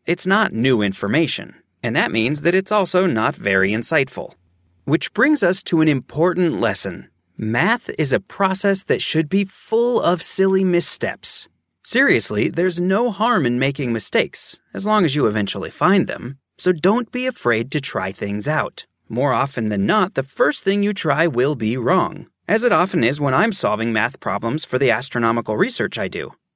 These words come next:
But trying wrong things is the first step in discovering right things. And since we've only tried wrong things so far for our puzzle,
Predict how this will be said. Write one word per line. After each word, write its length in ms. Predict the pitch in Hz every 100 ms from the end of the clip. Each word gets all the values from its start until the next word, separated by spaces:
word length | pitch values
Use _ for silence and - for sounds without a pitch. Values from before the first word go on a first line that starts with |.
| _ -
But 180 | 156
trying 580 | - - 147 185 233 208
wrong 320 | 165 185 202
things 540 | 202 - 190 196 208 196
is 200 | 135 120
the 140 | 110
first 440 | 98 - 131 233 -
step 340 | - 113 - -
in 200 | 139 180
discovering 800 | 196 - - 104 98 98 123
right 280 | 131 175 202
things. 540 | - 110 87 71 - - _
And 240 | - 113 156
since 220 | 170 156
we've 160 | 175 165
only 240 | 233 240
tried 400 | 196 175 151 139
wrong 460 | 101 98 117 196 151
things 340 | 120 107 139
so 160 | - 135
far 300 | - 104 110
for 200 | 135 101
our 120 | 87
puzzle, 440 | - 226 113 160